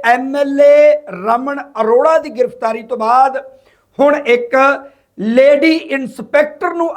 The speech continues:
ਅੱਜ ਗ੍ਰਿਫਤਾਰ ਕੀਤਾ ਗਿਆ ਹੈ ਤੇ ਗ੍ਰਿਫਤਾਰ ਕਰਕੇ ਉਸ ਦਾ ਰਿਮਾਂਡ ਲੈ ਲਿਆ ਗਿਆ ਹੈ। ਪੂਰੀ ਜਾਣਕਾਰੀ ਤੁਹਾਨੂੰ ਅੱਗੇ ਆਪਾਂ ਦਿੰਨੇ ਹਾਂ। ਦੂਜੀ ਖਬਰ ਹੈ ਕਿ ਨਾਕੇ ਦੇ ਉੱਤੇ ਪੰਜਾਬ ਪੁਲਿਸ ਦਾ ਕਰਮਚਾਰੀ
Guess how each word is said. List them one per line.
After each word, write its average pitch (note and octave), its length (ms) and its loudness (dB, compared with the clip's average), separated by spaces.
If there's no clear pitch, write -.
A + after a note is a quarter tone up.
ਅੱਜ A#3 160 -6
ਗ੍ਰਿਫਤਾਰ A#3 680 0
ਕੀਤਾ B3 400 -2
ਗਿਆ B3 200 0
ਹੈ C4+ 120 -2
ਤੇ C#4 100 4
ਗ੍ਰਿਫਤਾਰ A#3+ 720 0
ਕਰਕੇ A#3+ 400 -2
ਉਸ A3 280 -8
ਦਾ A#3+ 180 0
ਰਿਮਾਂਡ G#3+ 540 -6
ਲੈ G#3 200 -6
ਲਿਆ G#3 180 -12
ਗਿਆ F3+ 160 -18
ਹੈ। - 140 -20
ਪੂਰੀ D4+ 360 2
ਜਾਣਕਾਰੀ D4+ 460 0
ਤੁਹਾਨੂੰ D4 400 -2
ਅੱਗੇ B3+ 180 -4
ਆਪਾਂ D4 240 -4
ਦਿੰਨੇ C4 320 -6
ਹਾਂ। D4+ 160 -6
ਦੂਜੀ A#3+ 440 -14
ਖਬਰ C4+ 260 -8
ਹੈ C#4+ 160 -4
ਕਿ D4+ 140 2
ਨਾਕੇ B3+ 680 -2
ਦੇ D#4 180 -6
ਉੱਤੇ - 380 -4
ਪੰਜਾਬ C4+ 680 0
ਪੁਲਿਸ C4 340 -4
ਦਾ C4+ 220 2
ਕਰਮਚਾਰੀ B3+ 800 -6